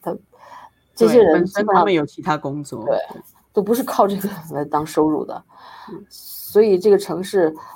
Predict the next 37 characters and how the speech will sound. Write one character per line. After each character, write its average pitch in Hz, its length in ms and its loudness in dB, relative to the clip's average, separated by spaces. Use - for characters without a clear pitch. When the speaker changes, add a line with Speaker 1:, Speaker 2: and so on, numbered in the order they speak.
Speaker 1:
看 226 160 -2
这 220 60 2
个 196 60 6
城 185 180 -2
市 202 80 -4
腐 135 220 -12
不 160 160 0
腐 - 180 -10
败， 143 220 2
就 143 140 -4
看 147 240 -10
这 139 80 -8
个 135 80 -4
城 131 240 -8
市 156 160 -6
的 135 140 0
市 143 220 -4
长、 143 240 -2
市 - 180 -4
议 147 40 2
员 139 140 -2
的 143 100 -2
工 151 180 -2
资 147 140 -2
有 131 140 2
多 127 160 2
少， - 180 -8
就 170 100 2
是 160 100 8
越 180 140 8
腐 151 180 -6
败 147 200 4
的 139 120 2
工 143 200 -8
资 139 120 -2
越 135 120 -2
高。 - 280 -8